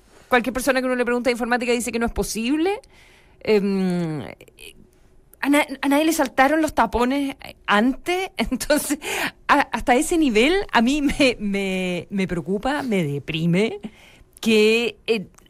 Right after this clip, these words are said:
nuestra comunidad de inteligencia, nuestros expertos en el Ministerio Público,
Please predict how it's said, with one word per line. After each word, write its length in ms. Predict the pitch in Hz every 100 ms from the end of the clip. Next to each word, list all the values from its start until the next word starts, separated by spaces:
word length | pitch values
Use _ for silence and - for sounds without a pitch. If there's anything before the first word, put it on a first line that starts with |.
| -
nuestra 640 | 269 220 226 233 240 - 233
comunidad 300 | 214 208 220
de 60 |
inteligencia, 1000 | 208 196 165 185 202 - 226 220 220 226
nuestros 600 | 196 185 170 196 175 175 -
expertos 1000 | 185 - - _ 190 190 185 208 208 202
en 320 | 196 190 196 190
el 100 | 185
Ministerio 500 | 180 185 185 165 -
Público, 720 | 220 214 220 220 - 226